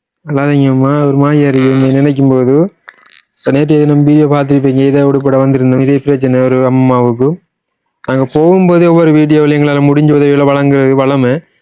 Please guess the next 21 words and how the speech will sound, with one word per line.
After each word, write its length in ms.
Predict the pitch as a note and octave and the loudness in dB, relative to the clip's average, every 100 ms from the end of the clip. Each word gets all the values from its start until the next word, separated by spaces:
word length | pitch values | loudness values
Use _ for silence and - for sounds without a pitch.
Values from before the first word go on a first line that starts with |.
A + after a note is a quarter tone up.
| _ | _
நிறைய 240 | C#3 C3+ C#3 | -4 -2 -2
பேர் 140 | C#3+ | -2
பார்த்துருப்பீங்க. 420 | D3+ D3+ C#3 C#3 | -2 -2 0 0
இப்ப 160 | C3+ C#3 | 0 0
அண்மை 200 | D#3 D#3+ | 0 0
காலமாக 480 | D3 C#3+ C#3 C3+ C3 | -2 0 0 0 0
வந்து 560 | C3 C#3 D#3 F3+ F3+ - | 0 0 0 -4 -14 -8
பேங்க் 180 | C3+ C3+ | -4 -2
அக்கௌண்ட்டை 380 | C3+ C3 D3 C#3 | -2 0 0 0
வந்து 180 | C3+ C3+ | 0 -2
ஆட் 120 | C3 | -4
பண்ணி 200 | C#3 C3 | -2 -2
வரோம். 380 | C3 B2+ B2 D#3+ G3+ _ _ _ _ _ _ | 0 0 -2 -4 -8 _ _ _ _ _ _
இப்ப 160 | _ C#3 B2+ B2 C3 C#3 E3 - _ - - _ | _ -4 -2 0 -2 -4 -12 -20 _ -20 -20 _
சிலவங்களுக்கு 480 | - C#3+ D3+ D3+ D3 | -4 -2 0 0 0
உதவி 160 | D3+ D3 | 0 0
கிடைக்குது, 380 | D3+ C#3+ D3 C#3+ | 0 0 0 0
சிலவங்களுக்கு 340 | D3 D3 C#3+ | 0 0 0
உதவி 140 | D3 | 0
கிடைக்காமலும் 580 | C#3+ D3 D#3 D#3 C#3+ C#3 | 0 0 0 0 0 0
போகுது. 440 | C3+ C3 B2 C#3+ | 0 0 0 0